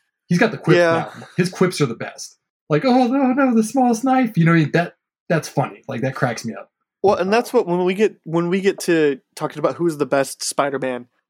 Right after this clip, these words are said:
Speaker 2: um, this, this is my favorite Spider-Man, uh, Andrew Garfield, but he's not my favorite Peter Parker. So, um,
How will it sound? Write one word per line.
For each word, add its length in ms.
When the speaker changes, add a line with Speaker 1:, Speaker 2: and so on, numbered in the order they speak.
Speaker 2:
um, 500
this, 260
this 180
is 60
my 120
favorite 240
Spider-Man, 520
uh, 260
Andrew 220
Garfield, 460
but 400
he's 240
not 140
my 100
favorite 240
Peter 200
Parker. 400
So, 320
um, 520